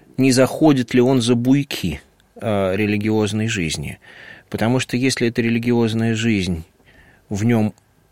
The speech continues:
уже, а, находится, она в нём, то она сама ему скажет: "Слушай, здесь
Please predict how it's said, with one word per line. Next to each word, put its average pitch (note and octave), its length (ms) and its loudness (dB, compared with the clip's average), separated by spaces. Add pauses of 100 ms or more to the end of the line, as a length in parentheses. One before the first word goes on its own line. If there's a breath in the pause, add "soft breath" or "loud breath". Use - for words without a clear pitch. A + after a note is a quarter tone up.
(140)
уже, A2 520 -2 (160)
а, G2 240 -4
находится, G#2 760 -2 (680 soft breath)
она G#2 240 -2
в G#2 100 -6
нём, E3 320 0 (220 soft breath)
то A2 100 -6
она C#3 160 0
сама D3+ 320 0
ему G#2+ 140 -2
скажет: F#2 340 -6
"Слушай, F#2+ 240 -8
здесь C#3+ 240 -2